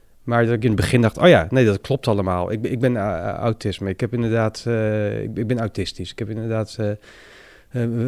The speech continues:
ben snel overprikkeld, snel mijn ei-, eh, heel vaak in mijn eigen wereldje. Eh, eh, vind het moeilijk om te schakelen tussen dingen.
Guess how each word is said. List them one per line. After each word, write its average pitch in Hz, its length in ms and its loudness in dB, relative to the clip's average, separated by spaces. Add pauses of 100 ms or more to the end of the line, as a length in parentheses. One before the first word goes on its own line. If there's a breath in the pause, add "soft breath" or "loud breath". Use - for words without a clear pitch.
ben 127 300 -2
snel 135 260 4
overprikkeld, 120 640 4
snel 131 300 6
mijn 131 160 2
ei-, 127 380 2
eh, 120 60 2
heel 123 140 2
vaak 131 320 0
in 131 60 0
mijn 135 120 0
eigen 123 260 4
wereldje. 113 920 4
Eh, 110 540 -2
eh, 107 60 -8 (160)
vind 113 420 -4
het 117 40 -2
moeilijk 127 360 4
om 123 320 -2
te 113 100 -6
schakelen 120 560 2
tussen 107 260 -6
dingen. 110 520 -2